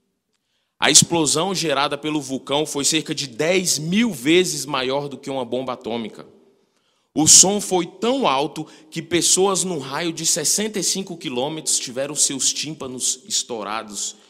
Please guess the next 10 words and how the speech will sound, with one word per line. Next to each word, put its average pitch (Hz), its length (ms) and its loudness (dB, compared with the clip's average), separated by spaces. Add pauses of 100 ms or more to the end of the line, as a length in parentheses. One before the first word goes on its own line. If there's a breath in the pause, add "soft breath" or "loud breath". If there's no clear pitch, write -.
(140 soft breath)
na 107 180 -10
hora, 92 420 -6 (520)
tímpanos 120 480 -10
rompidos. 113 800 -10 (260 loud breath)
Só 151 160 -2
pra 160 140 -2
você 151 260 -2
ter 151 160 -4
uma 147 140 0
ideia, 131 440 0